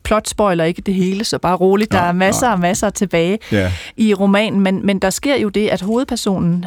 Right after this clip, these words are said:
Speaker 1: øh, holder fast i sin, hvad skal man sige, nægten at spise kød.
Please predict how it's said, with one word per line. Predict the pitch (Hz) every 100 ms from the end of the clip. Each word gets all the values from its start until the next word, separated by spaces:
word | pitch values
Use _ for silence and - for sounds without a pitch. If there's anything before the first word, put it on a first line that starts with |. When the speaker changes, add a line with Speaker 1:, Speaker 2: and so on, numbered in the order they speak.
| 190
Speaker 1:
øh, |
holder | 190 185
fast | 170 214 240 -
i | 208
sin, | 214 208 180 175
hvad | 185
skal | 180
man | 196
sige, | 190 190
nægten | 185 208 - 190 160
at | 175 180
spise | 190 -
kød. | 247 262